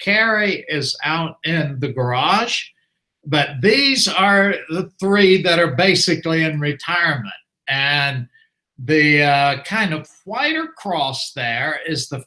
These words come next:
first cross that was hanging on our wall in Hollywood, California. And, uh, back in nineteen sixty-eight, I made that cross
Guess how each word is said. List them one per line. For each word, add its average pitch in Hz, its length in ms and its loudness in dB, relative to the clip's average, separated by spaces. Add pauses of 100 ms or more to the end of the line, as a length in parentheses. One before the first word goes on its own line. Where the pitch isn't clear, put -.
first 262 480 -4
cross 139 600 -2
that 139 200 -6
was 143 280 -2 (280)
hanging 247 500 2
on 196 400 2
our 175 300 4
wall 143 720 0 (480)
in 151 180 0
Hollywood, 131 800 0 (600)
California. 139 800 -4 (960)
And, 165 480 2
uh, 156 440 0
back 180 360 -2
in 151 160 -2
nineteen 202 520 0
sixty-eight, 214 1300 -2 (160)
I 143 140 -4
made 151 400 -2
that 139 300 -4
cross 135 640 -4